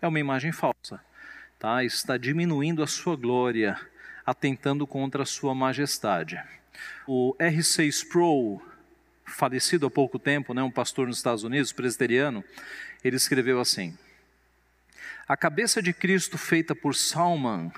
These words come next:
mil novecentos e quarenta, tá? Um pintor desenhou uma face de Jesus que ficou muito famosa, mil novecentos e quarenta. Então, esse Salman,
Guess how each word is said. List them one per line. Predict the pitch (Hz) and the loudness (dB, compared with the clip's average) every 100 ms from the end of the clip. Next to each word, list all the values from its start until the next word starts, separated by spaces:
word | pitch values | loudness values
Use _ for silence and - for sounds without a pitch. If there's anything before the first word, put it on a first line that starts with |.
| - - | -10 -2
mil | 190 | 0
novecentos | 175 185 170 | 0 0 0
e | |
quarenta, | 170 170 139 135 131 113 90 - _ | 2 2 2 0 -2 -2 -2 -4 _
tá? | 117 135 160 - | 0 0 -2 -8
Um | 127 123 | -8 -8
pintor | - 165 - 135 151 185 | -4 -4 0 4 4 4
desenhou | 135 131 139 123 139 | 2 2 2 0 -2
uma | 139 123 | 0 -2
face | - - 135 - | -2 2 2 2
de | 123 120 | -2 -2
Jesus | 123 110 113 147 160 - - - - | 0 -2 -2 -4 -6 -10 -16 -14 -8
que | 139 | -4
ficou | 147 139 131 | -2 -2 0
muito | 147 139 | -2 -2
famosa, | - 135 113 98 87 85 | -2 0 0 0 -2 -8
mil | 110 | -6
novecentos | 127 127 127 | -4 -2 -4
e | - | 0
quarenta. | 117 92 82 - - - - - - - _ _ _ | -2 -2 -6 -12 -18 -20 -18 -16 -18 -20 _ _ _
Então, | 139 131 151 151 | -6 0 0 2
esse | 135 - | 2 2
Salman, | - - 175 175 147 120 95 | 2 2 2 2 2 0 -2